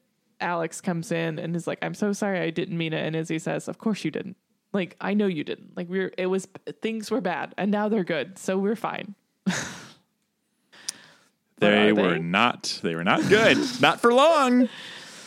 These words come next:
Speaker 1: Um, and so he's hugging her, and he says, "I was so scared. I would have loved you no matter what, but you're back, you're back."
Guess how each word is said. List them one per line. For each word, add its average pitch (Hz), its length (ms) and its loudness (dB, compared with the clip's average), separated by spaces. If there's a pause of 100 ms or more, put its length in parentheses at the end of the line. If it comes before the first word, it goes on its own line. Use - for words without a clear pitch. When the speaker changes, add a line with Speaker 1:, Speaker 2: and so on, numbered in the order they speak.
(580)
Speaker 1:
Um, 175 600 -2 (1400)
and 180 140 0
so 165 240 0
he's 185 380 -4 (520)
hugging 196 380 -2
her, 165 400 -2 (1120)
and 170 640 -2
he 202 300 -4
says, 165 680 -2
"I 175 100 -2
was 175 200 -2
so 185 180 -2
scared. 165 320 -4
I 151 80 -2
would 156 160 -2
have 170 100 -4
loved 165 220 -4
you 170 60 -4
no 165 120 -2
matter 156 260 -2
what, 156 280 -4
but 151 160 -2
you're 143 120 -2
back, 151 360 -6
you're 160 100 -2
back." 139 380 -6